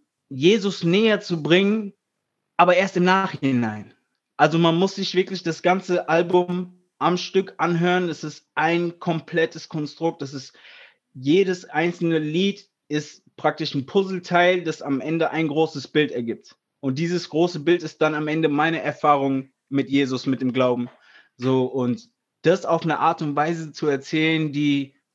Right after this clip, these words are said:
wie gesagt, Leute, die in erster Linie vielleicht nichts mit dem Glauben am, am Hut haben,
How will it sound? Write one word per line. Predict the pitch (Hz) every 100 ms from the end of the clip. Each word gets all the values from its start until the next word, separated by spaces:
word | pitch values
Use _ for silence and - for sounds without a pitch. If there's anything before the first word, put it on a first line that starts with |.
| _ _ _ _
wie | 135 147
gesagt, | 139 151 147
Leute, | 143 151 151 147
die | 139 147 143
in | 139 135 135
erster | 143 143
Linie | 143 147 147
vielleicht | 135 135 139 131
nichts | 131 151 170 156
mit | 143
dem | 127 127
Glauben | 139 156 151
am, | 131 139 131 123
am | 117 127 123
Hut | 196 185
haben, | 135 123 123 143